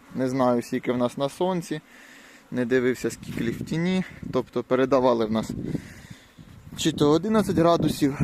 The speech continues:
чи то тринадцять. І от така ситуація. Тільки що вийшов. Зараз подивлюся там одну сімейку підозрілу. І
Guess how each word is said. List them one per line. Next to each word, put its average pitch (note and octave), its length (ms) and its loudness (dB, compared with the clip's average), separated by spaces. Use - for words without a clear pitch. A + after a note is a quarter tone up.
чи - 60 -12
то C3 160 -4
тринадцять. E3+ 720 0
І F#3 80 -2
от D#3+ 140 2
така C3+ 320 0
ситуація. A#2 680 -2
Тільки B2+ 240 -4
що C3 180 0
вийшов. D#3+ 420 0
Зараз A#2+ 360 2
подивлюся B2 600 -2
там A#2+ 200 -2
одну A#2 200 -2
сімейку D#3+ 480 -4
підозрілу. C3+ 680 -4
І F#3 360 -2